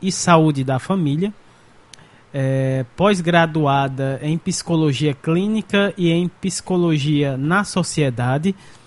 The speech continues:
pesquisadora sobre a saúde da população negra,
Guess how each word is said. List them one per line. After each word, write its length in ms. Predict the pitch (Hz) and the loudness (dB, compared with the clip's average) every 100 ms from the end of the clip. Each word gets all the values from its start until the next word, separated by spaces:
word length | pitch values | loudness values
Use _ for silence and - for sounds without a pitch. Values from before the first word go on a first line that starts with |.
| - - - | -20 -20 0
pesquisadora 760 | 180 - 208 196 190 196 208 202 | 0 2 0 2 4 4 2 0
sobre 600 | - 196 190 185 190 180 | 0 2 4 4 4 4
a 80 | |
saúde 480 | 170 170 151 165 175 | 2 2 0 0 -2
da 160 | 160 156 | 0 0
população 640 | 156 139 147 135 - 131 | -2 -4 -4 -4 -4 -4
negra, 460 | 127 143 170 190 | -2 0 0 -2